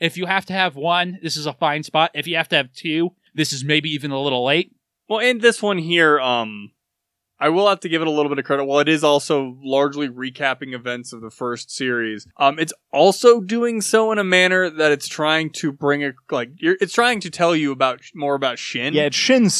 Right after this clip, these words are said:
Speaker 2: The
Speaker 3: story. We just have heard a lot of
Speaker 2: the
Speaker 3: it already.
Speaker 2: problem is we've only got, no, we've only gotten, like, the end part of Shin's story of his parents. His parents are dead.
Speaker 3: Well, th-, his
Speaker 2: Um,
Speaker 3: parents don't matter. His sister's the only important character. His
Speaker 2: but
Speaker 3: parents were not drawn like anime protagonists.
Speaker 2: the problem with that is,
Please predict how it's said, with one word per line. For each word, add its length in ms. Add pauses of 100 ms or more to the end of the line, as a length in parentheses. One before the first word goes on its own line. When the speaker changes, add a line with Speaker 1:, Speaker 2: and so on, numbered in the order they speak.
Speaker 2:
The 80
Speaker 3:
story. 360
We 140
just 220
have 180
heard 260
a 60
lot 180
of 60
Speaker 2:
the 60
Speaker 3:
it 40
already. 160
Speaker 2:
problem 560
is 420
we've 220
only 160
got, 260
no, 220
we've 140
only 140
gotten, 180
like, 180
the 200
end 280
part 220
of 100
Shin's 320
story 340
of 80
his 120
parents. 500 (240)
His 160
parents 320
are 120
dead. 580
Speaker 3:
Well, 160
th-, 140
his 100
Speaker 2:
Um, 60
Speaker 3:
parents 240
don't 120
matter. 220
His 100
sister's 320
the 100
only 180
important 280
character. 220
His 100
Speaker 2:
but 160
Speaker 3:
parents 240
were 80
not 160
drawn 180
like 160
anime 320
protagonists. 280
Speaker 2:
the 40
problem 460
with 180
that 200
is, 720